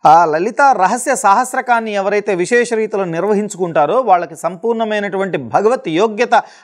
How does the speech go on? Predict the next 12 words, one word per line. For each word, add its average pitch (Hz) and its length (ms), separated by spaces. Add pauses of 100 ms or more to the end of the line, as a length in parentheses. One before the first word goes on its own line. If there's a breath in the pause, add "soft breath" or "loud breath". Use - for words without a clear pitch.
అనేక 240 340
విధాలుగా 214 440
నడవడమే 196 540
కాకుండా 175 360
వాళ్ళ 160 220
జీవితంలో 214 600
వాళ్ళకు 175 320
ఉన్నటువంటి 196 440
అనేకమైనటువంటి 180 920
ఇబ్బందులన్నిటినీ 175 840
అమ్మవారు 175 520
తొలగించి 185 760